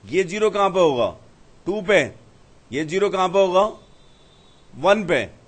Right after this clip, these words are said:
तो जैसा इसका nature zero comma zero के about होगा, इसका, इसका किसके about होगा, two comma one।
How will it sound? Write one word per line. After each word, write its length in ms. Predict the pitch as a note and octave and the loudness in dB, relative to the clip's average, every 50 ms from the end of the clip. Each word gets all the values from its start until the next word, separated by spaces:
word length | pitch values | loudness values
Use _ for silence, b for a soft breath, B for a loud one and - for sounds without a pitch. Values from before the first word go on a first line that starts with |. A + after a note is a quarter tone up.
| _ _ _ _ _ _ _ _ _ - - - - - - - - - - - - - - | _ _ _ _ _ _ _ _ _ -20 -20 -20 -20 -20 -20 -20 -20 -20 -20 -20 -20 -18 -18
तो 40 | A#2+ | -16
जैसा 420 | G#2 F2+ G#2+ B2+ C3 - - A3 | -12 -6 -4 -4 -4 -2 0 0
इसका 300 | A3+ A3 - - - F#3 E3 | 0 0 -2 -2 -2 -2 -2
nature 420 | D3+ C#3+ C#3 A#2 D#3 F3 G3 F#3+ | -2 -2 -2 0 2 2 2 2
zero 260 | D3+ A#2+ C3 D3 D#3+ D#3 | 2 -2 -4 -4 -4 -2
comma 220 | F3 F3+ F#3 G3 F#3+ | -2 0 0 0 0
zero 240 | E3 F#3+ F#3 G3+ G3 | 2 2 2 2 4
के 60 | F#3+ | 4
about 300 | G3+ F#3+ G3 G3 G3+ G3 | 4 6 6 6 6 4
होगा, 200 | G#3 G#3 F#3+ F#3 D#3+ B2+ A2 - - - - _ - - - - - - - - - - - - - _ _ - - A#2+ | 2 2 4 2 2 2 -2 -8 -20 -20 -20 _ -20 -20 -20 -20 -20 -20 -20 -20 -20 -20 -20 -20 -20 _ _ -20 -16 -14
इसका, 400 | A#2+ - - E3 D3 A#2+ G2 - - - _ _ _ _ _ - - - - | -12 -6 -2 0 0 0 0 -4 -10 -20 _ _ _ _ _ -20 -20 -20 -20
इसका 220 | - - - F3+ | -12 -6 -6 -4
किसके 240 | E3 E3+ D#3+ - G#3 | -4 -4 -2 0 2
about 260 | G3 F#3+ F#3+ G3 F#3 | 4 4 4 4 4
होगा, 200 | F#3+ F#3+ F#3 F#3+ G#3 - - - - - _ _ _ _ - _ - - _ _ _ - - - _ _ _ _ _ _ _ - - _ - | 2 2 2 0 0 -2 -6 -16 -20 -20 _ _ _ _ -20 _ -20 -20 _ _ _ -20 -20 -20 _ _ _ _ _ _ _ -20 -20 _ -8
two 80 | - D#3 | -6 -6
comma 320 | C#3 D#3 D3+ D3+ D#3 E3 G3 A3+ - - - - - _ - - - _ _ _ - - - - - _ _ _ _ - - _ - _ _ - | -2 -2 0 2 2 2 2 0 -4 -8 -16 -20 -20 _ -20 -20 -20 _ _ _ -20 -20 -20 -20 -20 _ _ _ _ -20 -20 _ -20 _ _ -8
one। 360 | A2+ C3 D3 C#3 B2+ G#2 | -2 2 2 2 2 0